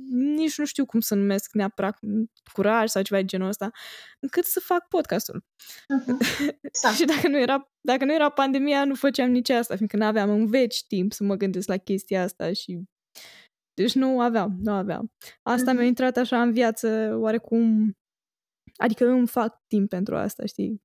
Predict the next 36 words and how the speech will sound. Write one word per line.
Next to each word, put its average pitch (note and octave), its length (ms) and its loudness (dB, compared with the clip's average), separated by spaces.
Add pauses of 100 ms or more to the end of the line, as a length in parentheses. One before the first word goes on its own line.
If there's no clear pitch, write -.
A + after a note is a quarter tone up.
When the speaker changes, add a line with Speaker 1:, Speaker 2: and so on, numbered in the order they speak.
Speaker 1:
Dacă G3+ 240 -4
îmi G3+ 80 2
place, G3+ 260 -2
îmi F#3+ 100 -2
fac G3 240 -4
timp G3+ 220 -4
și - 160 -14 (160)
e - 60 -8
o - 40 -10
chestie. - 580 -10 (580)
Dar D4+ 180 2
uite, A3+ 540 0 (380)
um, B3+ 680 2 (1080)
chiar E4 220 2
am D#4+ 140 4
văzut D4 240 2
chestia C#4 260 -2
asta B3+ 160 -4
ca A3+ 220 -2
pe A3+ 100 -4
ceva A3+ 240 0
benefic. G3+ 720 -2 (240)
Mi-am G3+ 120 2
luat G3 200 2
o G3+ 60 -2
pauză, F3+ 460 0
m-am F3+ 220 0
deconectat F#3+ 520 -2
de G3 100 -4
la F3+ 140 0
viață, B3+ 380 0
chiar D#4+ 200 0
dacă C4 240 -2
mi-a G3+ 120 0
fost F#3+ 220 -4
greu, G3 280 -4